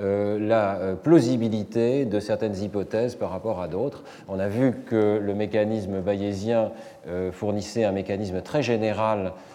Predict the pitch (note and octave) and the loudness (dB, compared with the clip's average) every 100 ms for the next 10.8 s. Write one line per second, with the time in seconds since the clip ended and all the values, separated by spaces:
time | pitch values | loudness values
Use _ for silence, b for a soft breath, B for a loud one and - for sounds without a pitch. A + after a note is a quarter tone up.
0 | - F#2 F#2 F#2 F2+ F2 A2 - A2 A2 | -10 -4 -2 0 -2 2 0 0 -2 -2
1 | - A#2+ F2+ - E3 C#3+ A#2+ G#2+ G2+ E2+ | -2 0 -2 2 4 4 2 -2 -4 -4
2 | G#2 C#3+ - G2 G2 G#2+ G2 G2 F#2+ G2 | -4 -6 -8 -10 -8 -6 -4 -4 -6 -8
3 | F2+ G#2+ C#3 C#3+ - - G#2+ G#2 F#2+ E2+ | -4 0 0 -2 -4 0 2 2 0 -4
4 | E2 C3 A#2 A2+ A2+ G#2 G#2 G#2+ F#2+ G2 | -4 -2 0 2 2 0 -2 0 0 -2
5 | G2 F#2+ C3+ C3 F#2 F2+ G#2+ F2 A2 - | -2 -2 -2 -2 -2 -2 -4 -4 -6 -8
6 | F2+ - F3 A#2 E2+ B B B B - | -10 -2 0 0 -4 B B B B -10
7 | F#2+ G2+ G#2+ G#2+ F#2 G#2 B2 A2+ - D3+ | -6 -4 -2 -2 0 0 0 -2 -2 -8
8 | - - B B - F2+ F#2 F#2 F2+ E2+ | -10 -16 B B -12 -6 -2 0 -2 -4
9 | E2+ E2 D#2+ G#2 G2+ G2+ - A#2+ F#2 F2 | -6 -8 -4 -2 -2 -6 -4 -2 -2 -2
10 | G2+ F#2+ F#2 E2+ D2+ G#2 C3+ | -4 -4 -4 -6 -6 -6 -6